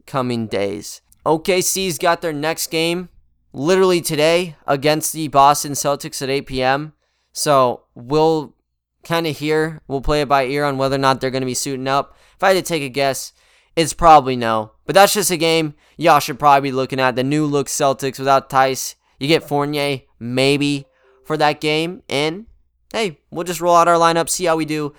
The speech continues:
against one of the better teams in the Eastern Conference. But other than that, though, guys, that is gonna wrap up today's episode. I thank you all for listening, and I will talk to you all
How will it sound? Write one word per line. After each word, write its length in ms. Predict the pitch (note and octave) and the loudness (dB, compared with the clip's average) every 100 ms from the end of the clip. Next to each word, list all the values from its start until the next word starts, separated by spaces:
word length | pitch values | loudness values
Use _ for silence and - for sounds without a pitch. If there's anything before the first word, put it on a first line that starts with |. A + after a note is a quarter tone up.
| - | -12
against 360 | C#3 D3 C3+ - | -4 -4 -2 -2
one 180 | C#3+ D3+ | 0 0
of 80 | |
the 220 | D3 C#3+ A#2 _ _ - | -2 -6 -8 _ _ -2
better 240 | F3 F#3+ | 2 2
teams 560 | - E3+ D#3+ D#3 - - _ _ _ | 0 -4 -4 -4 -8 -12 _ _ _
in 140 | D3 D3 | -4 -2
the 200 | A#2+ C3+ | -2 -4
Eastern 360 | A#2+ B2+ A#2 | -6 -6 -8
Conference. 680 | A2 G2+ - - - - - _ _ _ _ | -6 -8 -8 -16 -16 -16 -16 _ _ _ _
But 140 | E3 E3 | -2 2
other 240 | F#3 A#3 | 2 2
than 100 | A#3 | 0
that, 240 | G#3 A#3 - | 4 4 4
though, 140 | B3 | 2
guys, 420 | B3 B3 B3 A3 - | 6 4 4 0 -8
that 360 | A#2+ A2+ C3 G3+ | -14 -4 0 0
is 140 | B3 | -2
gonna 200 | A3 A#3+ | -2 -2
wrap 240 | G#3 G3 F#3+ | 4 4 4
up 140 | F#3+ | -4
today's 400 | - D3+ D3+ D3+ | -8 -2 -2 0
episode. 680 | C#3+ C#3 C#3+ - D3 C#3+ D3 - | -2 -2 -4 -4 -2 -2 -4 -8
I 100 | A2+ | -10
thank 320 | - F#3 A3 | -6 -6 -4
you 120 | G#3+ | 4
all 160 | F#3+ F#3+ | 6 6
for 280 | - A3+ C4 | 6 2 2
listening, 580 | G3+ F#3 - F#3 F#3 F3+ - | 2 -4 -6 -8 -8 -10 -16
and 140 | - D3 | -4 2
I 80 | E3 | 2
will 140 | C#3 | 2
talk 320 | - D#3+ E3 | 0 0 0
to 80 | D3 | -6
you 240 | B2+ F3+ | -8 -4
all 420 | - F3 G3+ G#3+ | 0 2 2 -2